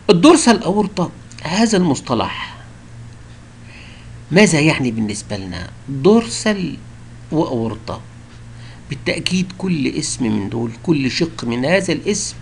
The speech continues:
له أصل ومصدر. علشان نصل لهذه النهاية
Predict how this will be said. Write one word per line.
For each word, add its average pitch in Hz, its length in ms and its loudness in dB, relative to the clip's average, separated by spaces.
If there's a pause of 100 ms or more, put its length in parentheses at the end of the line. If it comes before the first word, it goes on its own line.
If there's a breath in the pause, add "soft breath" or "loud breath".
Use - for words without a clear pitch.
(1200 loud breath)
له 220 200 2
أصل 233 320 0
ومصدر. 147 560 0 (1300 loud breath)
علشان 127 420 2
نصل 180 340 2
لهذه 143 440 -2
النهاية 156 540 -2